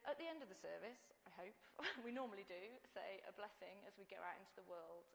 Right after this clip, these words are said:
asking God to be with us as we leave this place. But before that, I thought it might be nice to finish with just a moment of prayer, um, to ask for God's help t-, to find ways of connecting with him when we are not in a particular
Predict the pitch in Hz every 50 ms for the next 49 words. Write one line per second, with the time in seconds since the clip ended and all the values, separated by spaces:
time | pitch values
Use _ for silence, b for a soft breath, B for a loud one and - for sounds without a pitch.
0 | - 196 185 185 185 - 214 196 185 196 180 185 185 - 185 - 196 190 180 185
1 | 180 175 175 - - 185 185 - 180 190 180 185 185 185 180 - - 180 - -
2 | - 175 170 - - - - - - - B B B B B B B B B B
3 | B B B - 233 233 269 262 - 311 311 311 277 - 180 180 190 196 - -
4 | 202 208 - 220 - 202 202 202 208 208 208 - 208 190 175 175 175 - - -
5 | 190 - 208 196 190 190 - - 196 190 - - - 220 - - 240 233 240 254
6 | 262 247 254 233 - 247 - - - 180 156 - - - - - - B B B
7 | B B B B B - 185 180 180 180 180 - - - - 190 185 180 185 185
8 | - - 202 196 202 202 - - 202 190 - 226 220 220 220 - - - 147 143
9 | 135 - - - - - - - - - - - - 220 - - - 262 240 240
10 | 226 226 220 190 175 165 165 175 170 180 170 - - 185 175 - - - - 151
11 | 151 - - - - - - - 175 - - 202 185 175 170 175 170 180 180 180
12 | 180 - - - - 165 151 170 170 - - - - - - - - - _ -
13 | - 190 - - - - - - - - - -